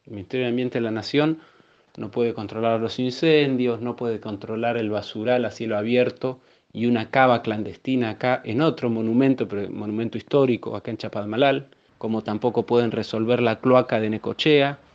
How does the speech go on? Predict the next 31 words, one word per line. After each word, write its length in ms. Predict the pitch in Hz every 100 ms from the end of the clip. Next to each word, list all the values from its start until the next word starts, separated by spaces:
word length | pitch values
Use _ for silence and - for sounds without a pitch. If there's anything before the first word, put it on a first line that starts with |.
| _ _ _ _ _ _
Y 440 | - 110 107 107 110
bueno, 260 | 120 107
a 60 | 110
través 300 | 117 117 135
de 60 | 139
este 180 | - 127
protocolo, 840 | 127 - 131 175 175 170 180 180 - - - -
que 80 | 101
está 220 | - 117
producido 500 | 120 113 107 127 113
por 140 | 107
los 120 | 107
mismos 340 | 107 135 135 -
científicos 680 | 120 117 135 117 104 98
que 100 | -
hicieron 400 | 98 - 120 117
el 220 | 110 104 101
estudio 240 | - 123
de 60 | 110
impacto 280 | 120 117
ambiental, 540 | 120 123 131 165 156 156 - _ _
o 40 | -
sea 140 | 104
que 80 | 107
están 220 | - 120
de 80 | 117
los 200 | 107 107
dos 160 | 156 147
lados 320 | 139 120 113
del 80 | 110
mostrador, 580 | 110 - 135 156 160